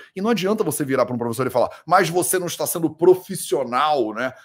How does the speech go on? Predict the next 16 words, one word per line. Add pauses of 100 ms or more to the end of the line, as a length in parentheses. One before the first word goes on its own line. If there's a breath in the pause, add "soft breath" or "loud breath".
Engula,
engula
sua
depressão
na
hora
que
você
tá
ensinando
meu
filho",
né?
Não
tem
como.